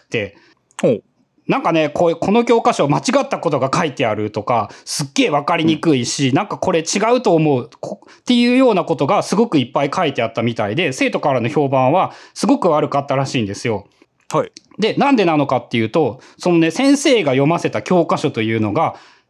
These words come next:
Speaker 1: 千九百四十年の教科書を
Speaker 2: あー、
Speaker 1: 今読ませた。
Speaker 2: なるほど。うん、うん、うん、うん、うん、うん。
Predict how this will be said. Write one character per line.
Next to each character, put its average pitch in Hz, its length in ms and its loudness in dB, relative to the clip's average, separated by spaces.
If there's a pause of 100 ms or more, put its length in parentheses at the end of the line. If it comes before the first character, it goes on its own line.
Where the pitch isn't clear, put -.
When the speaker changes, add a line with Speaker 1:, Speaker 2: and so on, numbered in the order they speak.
(120)
Speaker 1:
千 311 320 2
九 277 240 2
百 143 240 0
四 254 220 4
十 247 240 4
年 127 180 0
の 117 100 0
教 151 200 2
科 165 120 -2
書 - 160 -4
を 226 180 4
Speaker 2:
あ 165 1120 4
ー、 254 40 4
Speaker 1:
今 277 160 4
読 160 200 2
ま - 120 2
せ 156 160 -2
た。 - 200 -6 (440)
Speaker 2:
な 165 180 -2
る 120 60 -8
ほ - 20 -12
ど。 135 60 -4
う - 20 -2
ん、 - 20 -2
う 110 40 -4
ん、 101 100 -10
う 113 40 -10
ん、 104 160 -10
う 123 60 -8
ん、 113 180 -8
う 117 40 -12
ん、 104 180 -12
う 117 120 -10
ん。 90 80 -18